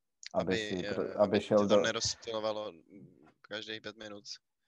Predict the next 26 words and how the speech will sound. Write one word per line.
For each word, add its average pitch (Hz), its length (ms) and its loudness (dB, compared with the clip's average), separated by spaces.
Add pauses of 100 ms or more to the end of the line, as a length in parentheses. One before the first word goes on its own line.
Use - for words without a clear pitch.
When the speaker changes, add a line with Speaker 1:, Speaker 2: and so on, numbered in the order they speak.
(140)
Speaker 1:
No 135 160 2
jasně, 139 460 2
no, 104 80 6
Speaker 2:
Máš 101 240 6
Speaker 1:
aby 104 140 2
Speaker 2:
jako - 140 -4
Speaker 1:
si 107 60 -4
šel 110 220 2
Speaker 2:
telefon. 104 220 0
Speaker 1:
do 110 100 4
nastavení 110 880 2
a 98 380 -2
většinu 104 560 -2
z - 120 -10
toho 107 260 -2
vypnul 104 640 0 (280)
a 98 60 -2
jenom 98 280 0
to, 98 120 -4
co 98 200 -4
opravdu 101 480 -2
používáš, 101 840 -2
tak 95 220 -8
prostě 98 460 -6
zapnul, 104 640 -2 (340)
anebo 92 600 0